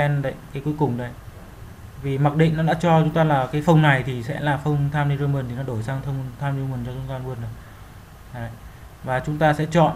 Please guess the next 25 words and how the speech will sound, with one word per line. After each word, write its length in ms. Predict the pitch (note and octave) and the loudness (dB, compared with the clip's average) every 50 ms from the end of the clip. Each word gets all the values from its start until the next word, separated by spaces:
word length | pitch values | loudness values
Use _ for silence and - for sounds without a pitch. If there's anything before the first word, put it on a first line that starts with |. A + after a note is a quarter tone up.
| - - | -2 -4
các 120 | D#3 D3 D3 | -4 -2 -2
cái 80 | E3 E3 | -2 0
phạm 220 | D#3+ E3+ D#3+ - | 2 2 2 4
vi 120 | C3+ D3 C#3+ | 2 0 0
chuyển 220 | D3 C#3+ C3 B2 | 0 -2 -2 -2
đổi 260 | B2 A2+ A2 A2 A2 | -2 -2 -2 -2 -4
là 120 | A#2 A#2+ A#2 | -4 -6 -2
toàn 300 | - D3+ C#3+ C3+ C3 B2+ | 2 2 2 4 4 2
văn 160 | C#3+ D3 D3 | 2 2 2
bản, 260 | C3 A2+ G#2 G#2+ A2+ A2+ - - - - - - - - - - - - - | 2 2 0 -2 -6 -8 -12 -16 -18 -20 -20 -20 -20 -20 -20 -20 -20 -8 -2
hoặc 240 | - C#3 C#3+ C#3+ C3 | 0 0 0 0 0
là 300 | B2+ B2+ B2 B2 A#2 A2+ A#2 A#2+ - | 0 0 0 0 0 -4 -8 -10 -12
đấy, 160 | A#2 A#2+ A#2+ - - - - - - | -12 -12 -12 -14 -16 -18 -18 -10 -6
có 60 | E3 | 0
thể 140 | E3 E3 D3 | 2 2 4
lúc 120 | - D#3 D#3+ | 4 2 2
trước 160 | - G#3 G3+ G#3 | 4 2 4 6
ta 80 | E3 D#3 | 4 4
không 160 | D#3+ D#3+ D#3 | 4 4 2
cần 140 | D#3 C3+ B2+ | 2 2 0
nhấn 160 | C3 D3 E3 | 0 -2 0
Ctrl 280 | E3 D3 C#3+ D3 D3 | 0 2 2 2 2
A 200 | D3 D3+ D3 D3 | 2 2 2 2
mà 60 | C#3+ C3+ | 2 0
ta 60 | C#3 | -2